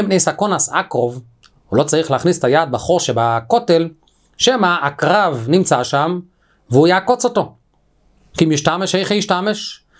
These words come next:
אם הוא לא משתמש בחור, אז זה מוקם שיהיה מכניס בחומץ. אלא מה, משתמשים בחור. אז כשהוא משתמש, הוא לא פוחד מהקרוב, רק הבדיקת חומץ הוא פוחד. עונה הגימורה, הוא ישתמש בחורים,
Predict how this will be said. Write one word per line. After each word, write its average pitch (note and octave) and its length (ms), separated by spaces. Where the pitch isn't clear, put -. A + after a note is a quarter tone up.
אם C#4+ 100
הוא D4+ 80
לא B3 100
משתמש G#3+ 360
בחור, D#3+ 520
אז D3 60
זה D#3+ 80
מוקם F#3+ 220
שיהיה G3 160
מכניס C#3 300
בחומץ. G#2+ 460
אלא F#3+ 160
מה, D#3 120
משתמשים A#3+ 460
בחור. B2 360
אז B2 100
כשהוא D3+ 180
משתמש, E3 380
הוא D3 60
לא F#3+ 120
פוחד G#3+ 240
מהקרוב, A3 500
רק F3 140
הבדיקת D#3+ 300
חומץ G#3+ 320
הוא G#3+ 80
פוחד. A3 240
עונה D#3+ 240
הגימורה, E3 360
הוא G#3 140
ישתמש F#3 460
בחורים, F3 600